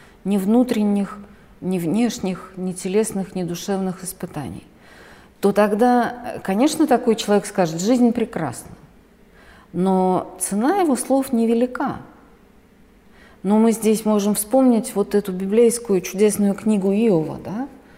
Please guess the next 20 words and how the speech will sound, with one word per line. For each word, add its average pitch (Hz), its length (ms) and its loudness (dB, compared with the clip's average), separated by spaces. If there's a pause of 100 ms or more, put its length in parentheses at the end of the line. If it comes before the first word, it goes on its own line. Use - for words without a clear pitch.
(300)
Когда, 180 580 0
э, - 360 -4
Иов 220 400 4
был, 220 360 2 (640)
м, 135 420 -8 (260)
набожен 170 680 0 (920)
и 180 300 -2
благочестив. 190 960 -4 (540)
Но 156 160 -2
сатана 208 480 0
говорит: 208 480 2 (280)
«Дорого 247 440 4
ли 226 120 2
стоит 240 420 2
благочестие 196 880 -6
Иова? 175 600 -6 (140)
У 180 60 -6
него 220 200 -4
все 262 240 -14
хорошо. 220 580 -10